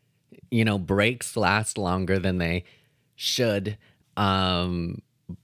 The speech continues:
but, a-, and they also happen a little bit more frequently than, um, they should. Uh, but, uh, you know, uh, we're here now. I'm very excited to be here.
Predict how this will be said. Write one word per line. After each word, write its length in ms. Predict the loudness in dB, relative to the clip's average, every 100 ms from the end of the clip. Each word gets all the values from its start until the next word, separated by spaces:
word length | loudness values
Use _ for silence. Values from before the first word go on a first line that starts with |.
| _
but, 640 | -2 0 0 -4 _ -20 -6
a-, 40 | 0
and 280 | 2 2 2
they 100 | 2
also 280 | 0 0
happen 460 | 0 2 0 0 0
a 40 |
little 220 | 2 2 2
bit 160 | 0
more 180 | 0 -2
frequently 760 | 0 0 0 0 0 0 0 0
than, 420 | 0 0 -2 -6 -10 _ -20 -20 _ _
um, 460 | 0 2 2 -2 -6 -2
they 220 | 0 0
should. 500 | 0 0 0 -2 -8 -8
Uh, 200 | -2 -2
but, 440 | -2 0 2 2
uh, 360 | 2 2 2 -2 -8 -18
you 260 | -14 -4 0
know, 360 | 0 0 -2 -6 _ _ _ _ _ _
uh, 80 | -10 -10 -10 -4
we're 260 | 0 2
here 260 | 2 2 2
now. 340 | 2 2 2
I'm 160 | 2 2
very 200 | 2 2
excited 420 | 0 0 0 0
to 80 | -2
be 140 | -4
here. 360 | -4 -2 0 -2